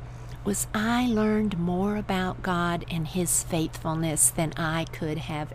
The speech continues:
ever learned on the mountaintops. And as I just sit here and hold your hand, I just want you to feel that, that I know what I know, what I know. I'm not just speaking words to be heard.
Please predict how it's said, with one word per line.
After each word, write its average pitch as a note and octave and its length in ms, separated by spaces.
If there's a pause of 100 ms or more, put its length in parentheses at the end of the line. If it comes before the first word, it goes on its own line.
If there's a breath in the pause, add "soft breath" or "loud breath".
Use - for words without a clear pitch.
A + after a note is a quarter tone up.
ever E3 340
learned E3 580
on E3 200
the D#3+ 60
mountaintops. - 1160 (840 loud breath)
And G3 100
as G3 180
I F#3 120
just G3 260
sit C4 260
here G3+ 200
and D#3+ 120
hold G#3+ 340
your E3+ 140
hand, F3+ 500
I E3 80
just - 340
want G#3+ 180
you F#3+ 120
to E3+ 60
feel F3 640
that, E3 320 (600 loud breath)
that F#3+ 140
I F#3 140
know G3+ 300
what F#3+ 180
I D#3 140
know, E3 260
what E3 180
I D#3 120
know. D3+ 480 (400 loud breath)
I'm F#3 220
not G#3 440
just A3 240
speaking G3 640 (600)
words F3 880 (280)
to F3 120
be D3+ 180
heard. C#3 540